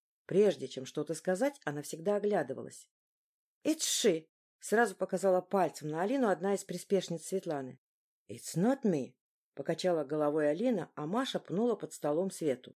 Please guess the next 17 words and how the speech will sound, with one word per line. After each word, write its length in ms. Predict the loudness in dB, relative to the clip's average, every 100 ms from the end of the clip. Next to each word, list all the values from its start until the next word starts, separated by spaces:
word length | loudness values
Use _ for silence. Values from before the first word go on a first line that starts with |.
| _ _ _ _ _
Та 160 | 2 2
вскочила 460 | 4 2 4 2
с 100 | 2
места 360 | 2 0 0 -4
и 180 | -4 -2
пошла 380 | -2 0 0
грудью 420 | 0 -2 -4 -4 -4
на 80 |
Марию. 520 | -2 -4 -4 -6 -8 -14 _ _ _ _ _ _ -14
Девушки 540 | 4 6 6 2 -2
вскочили. 760 | -2 0 0 0 -4 -4 -10 -14 _ _
Никто 420 | -2 -2 2 0
первый 440 | 2 4 4 4 0
не 140 | 0
решался 440 | -2 0 -2 0 -6
начать 400 | -6 -2 -2 -2
драку. 480 | -4 -4 -8 -20